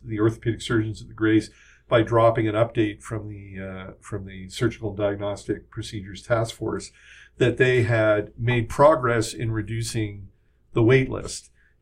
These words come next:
And this is, this has gotta be one of the most qualified good news announcements ever. So there are now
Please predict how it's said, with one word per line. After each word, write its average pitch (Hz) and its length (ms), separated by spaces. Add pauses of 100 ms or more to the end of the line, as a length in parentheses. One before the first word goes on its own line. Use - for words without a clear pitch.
And 120 220
this 170 240
is, 139 320
this 165 460
has 208 160
gotta 143 280
be 120 160
one 113 180
of 113 60
the 107 60
most 104 220
qualified 110 840
good 113 220
news 113 260
announcements 107 520
ever. 107 280
So 117 380 (280)
there 156 180
are 185 140
now 135 640